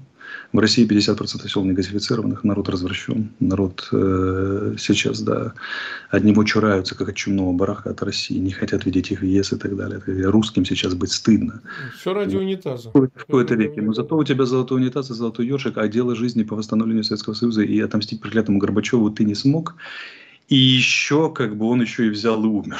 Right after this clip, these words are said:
Speaker 1: <laughs> То, то есть ты не успел построить <laughs> новый С С С Р и показать, что, Миша, на, выкуси, Михаил
Speaker 2: Так
Speaker 1: Сергеевич. Как бы, да?
Speaker 2: выяснилось,
Speaker 1: Мы
Speaker 2: а,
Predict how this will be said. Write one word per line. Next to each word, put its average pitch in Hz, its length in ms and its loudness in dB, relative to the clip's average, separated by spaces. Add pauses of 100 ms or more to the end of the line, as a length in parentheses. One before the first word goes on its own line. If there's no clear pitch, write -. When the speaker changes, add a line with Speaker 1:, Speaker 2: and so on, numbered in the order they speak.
(100)
Speaker 1:
<laughs> - 160 -10
То, 135 140 -2
то 139 60 2
есть 127 140 0
ты 139 80 2
не 127 80 4
успел 131 240 0
построить 110 600 -6 (360)
<laughs> - 300 -12
новый 135 420 2
С 120 120 -4
С 131 120 -6
С 131 80 -10
Р 135 100 -2
и - 20 -8
показать, 107 360 -6
что, 123 140 -6
Миша, 110 240 -2
на, 135 180 0
выкуси, 127 320 -2
Михаил 110 240 -4
Speaker 2:
Так - 40 -16
Speaker 1:
Сергеевич. 95 240 -12 (640)
Как 107 160 0
бы, 110 120 2
да? 143 100 0
Speaker 2:
выяснилось, 240 720 0
Speaker 1:
Мы - 60 -12
Speaker 2:
а, 165 260 -6